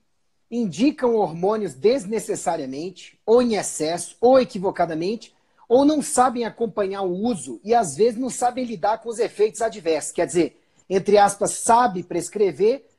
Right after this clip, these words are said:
mas na hora de lidar com o efeito adverso não sabe, que às vezes é provocado pela própria imperícia. Eu já posso comentar que, assim, eu pego no consultório praticamente toda semana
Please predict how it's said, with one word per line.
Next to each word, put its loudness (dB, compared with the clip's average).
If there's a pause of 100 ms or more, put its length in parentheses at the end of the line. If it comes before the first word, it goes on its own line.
mas -2
na 0
hora 2
de -8
lidar -4
com -10
o -4
efeito -6
adverso -6
não -6
sabe, 0 (380)
que -2
às 0
vezes 0
é -2
provocado -2
pela 2
própria 0
imperícia. -2 (680)
Eu 2
já 0
posso 0
comentar -2
que, -4
assim, -4 (320)
eu 2
pego 2
no 0
consultório 2 (560)
praticamente -2
toda 4
semana 0